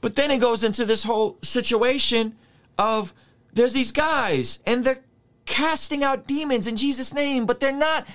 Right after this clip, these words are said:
they're not a, they're not a follower of Jesus. What is going on? This doesn't make any sense,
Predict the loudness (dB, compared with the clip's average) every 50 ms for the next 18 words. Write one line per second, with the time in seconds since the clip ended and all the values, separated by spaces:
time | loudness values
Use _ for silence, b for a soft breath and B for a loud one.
0 | B B B B B B 0 0 2 4 2 2 2 0 0 -2 -2 -2 0 2
1 | 2 2 0 0 -2 0 0 2 4 4 4 4 4 4 4 4 4 2 2 0
2 | 2 4 4 4 4 4 4 4 4 2 -2 -4 -6 -8 b b b b b b
3 | b b -4 -2 -2 2 2 2 2 2 0 -2 0 0 2 2 2 2 4 2
4 | 4 4 4 2 2 2 0 -2 -4 -8 _ _ _ _ _ _ _ _ _ _
5 | _ -2 -2 0 2 2 0 2 2 2 2 2 0 0 -2 0 2 2 2 2
6 | 2 2 2 4 4 2 2 0 -2 -2 -4 -4 -6